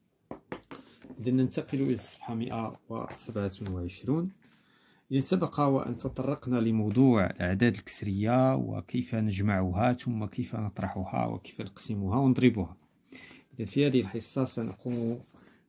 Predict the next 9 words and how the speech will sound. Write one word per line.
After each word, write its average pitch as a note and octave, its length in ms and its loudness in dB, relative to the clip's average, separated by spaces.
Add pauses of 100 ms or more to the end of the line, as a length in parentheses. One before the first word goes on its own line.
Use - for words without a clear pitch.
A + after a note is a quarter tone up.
بهذه A2+ 380 0
العمليات A2 840 -2
الأربع، G#2 440 -6
سنوظفها D#3 840 2
في - 180 -6
تمارين، G#2 580 -4
في C#3 200 -4
عمليات، A#2 680 -4
في، B2 340 -4